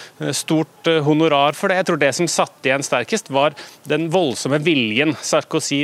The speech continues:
hadde den gangen til å bli gjenvalgt. Og, og hvis dommeren i dag har rett, så, så kan det vel tyde på at han kanskje hadde litt for lyst til å bli gjenvalgt den gangen.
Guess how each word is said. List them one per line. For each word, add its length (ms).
hadde 420
den 200
gangen 360
til 240
å 120
bli 220
gjenvalgt. 600
Og, 120
og 120
hvis 320
dommeren 340
i 40
dag 180
har 120
rett, 120
så, 300
så 220
kan 160
det 80
vel 120
tyde 280
på 80
at 100
han 100
kanskje 280
hadde 200
litt 240
for 140
lyst 420
til 120
å 60
bli 140
gjenvalgt 640
den 180
gangen. 240